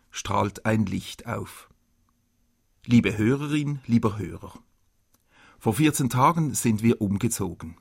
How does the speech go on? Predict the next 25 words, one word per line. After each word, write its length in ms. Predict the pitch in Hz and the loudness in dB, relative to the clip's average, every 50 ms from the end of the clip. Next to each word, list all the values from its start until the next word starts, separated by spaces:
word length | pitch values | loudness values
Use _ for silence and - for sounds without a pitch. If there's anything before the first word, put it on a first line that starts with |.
| _ _ _ _ _ _ _ _ _ _ _ _ | _ _ _ _ _ _ _ _ _ _ _ _
Mit 160 | - 110 110 110 | -4 -2 0 0
unseren 300 | 110 107 - 107 95 92 | 0 0 0 -2 -4 -6
drei 220 | - 87 87 87 | -6 -6 -8 -8
Kindern 560 | - - 120 113 120 127 131 123 127 123 - - _ _ _ _ _ _ | -6 -2 0 2 2 2 2 2 0 0 -4 -6 _ _ _ _ _ _
sind 260 | - - 202 208 175 165 | -2 0 2 2 4 4
wir 140 | 156 - | 2 4
immer 200 | - 143 151 147 | 4 4 4 4
noch 180 | 139 120 104 - | 4 2 2 0
dran, 400 | - - 107 110 117 139 135 117 | -2 2 6 6 6 6 4 2
uns 220 | - 110 95 - | 0 -2 -2 -2
einzurichten 1000 | - - 98 110 117 123 - - 135 120 127 123 117 - - - 123 113 107 - - | 0 2 4 4 4 2 2 0 -2 0 0 -2 -2 -4 -6 -2 0 0 0 0 0
in 120 | - 110 104 | 0 0 2
der 120 | 113 107 | 2 2
neuen 360 | 101 101 101 107 110 107 98 | 2 2 2 2 2 2 2
Wohnung. 540 | 98 107 104 113 113 113 101 98 92 90 - _ _ _ _ _ _ _ _ _ _ _ _ _ _ _ _ _ _ - - - - - - | 2 2 2 4 4 4 2 0 -4 -8 -14 _ _ _ _ _ _ _ _ _ _ _ _ _ _ _ _ _ _ -20 -20 -20 -20 -10 -2
Wir 100 | - 113 | 0 4
sind 200 | 113 139 139 117 | 6 6 6 6
weniger 400 | 123 139 165 202 202 165 147 131 | 6 4 4 4 4 2 0 2
als 160 | - 127 120 135 | 2 2 2 4
einen 260 | 127 117 113 107 98 | 2 4 2 2 0
Kilometer 600 | - - 160 170 175 165 151 139 135 135 139 123 | -2 -4 -2 0 0 0 2 0 0 -2 -2 -2
weit 260 | 123 120 117 113 - | 0 0 0 0 -2
entfernt 580 | - 113 110 - - 120 117 117 113 104 - - - - _ _ _ | -2 -4 -4 -2 0 2 2 2 2 0 -2 -8 -20 -20 _ _ _
vom 200 | - - 117 101 | -6 -4 -2 -2
Kirchgemeindezentrum, 1400 | - - 123 120 120 - - 131 113 113 113 117 117 113 117 117 - 120 117 113 113 - - 113 107 107 107 | 0 2 2 2 2 2 0 2 4 4 6 6 4 2 2 0 0 0 0 0 0 -2 -2 0 0 0 -2